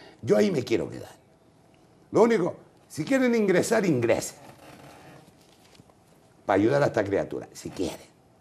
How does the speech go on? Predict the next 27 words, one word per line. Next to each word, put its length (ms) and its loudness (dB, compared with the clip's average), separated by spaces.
Yo 120 4
esperaba 440 2
que 60 -2
aquí 200 -2
cuatro 340 0
empresarios 640 -2
pagaran 400 2
los 140 2
siete 300 0
mil 200 -2
euros 300 0
que 100 -4
vale 260 2
la 140 -2
silla 320 -4
de 80 -2
la 140 -4
criatura, 560 -12
donde 240 0
va 100 4
incluida 380 2
la 120 2
grúa 320 2
para 120 -4
poderlo. 340 -4
Si 260 -4
no, 340 -2